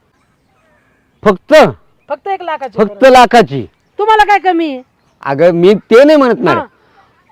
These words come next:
Speaker 1: तुला फक्त एक लाखाची
Speaker 2: लाख-,
Speaker 1: गरज.
Speaker 2: हा, फक्त.
Speaker 1: मी असा का मरून जाईन?
Speaker 2: मला तुमची बी गरज आहे,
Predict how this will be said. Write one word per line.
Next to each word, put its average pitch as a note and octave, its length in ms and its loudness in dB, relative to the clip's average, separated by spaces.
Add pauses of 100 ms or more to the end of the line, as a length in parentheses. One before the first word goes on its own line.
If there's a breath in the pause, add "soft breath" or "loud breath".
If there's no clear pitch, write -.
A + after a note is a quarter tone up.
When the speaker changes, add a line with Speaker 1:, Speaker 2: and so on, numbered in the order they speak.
Speaker 1:
तुला A3 320 4
फक्त G#3+ 200 -2
एक A3 220 4
लाखाची A3 420 2
Speaker 2:
लाख-, - 100 4
Speaker 1:
गरज. F3 280 2
Speaker 2:
हा, C4 280 -4 (140)
फक्त. C#4+ 100 -6
Speaker 1:
मी F#3 140 0
असा A3 300 4
का G#3+ 160 2
मरून G3 260 4
जाईन? F3+ 240 4 (920)
Speaker 2:
मला C4+ 180 -6
तुमची E4+ 340 -10
बी F4 100 -8
गरज E4+ 300 -2
आहे, G#3 360 -12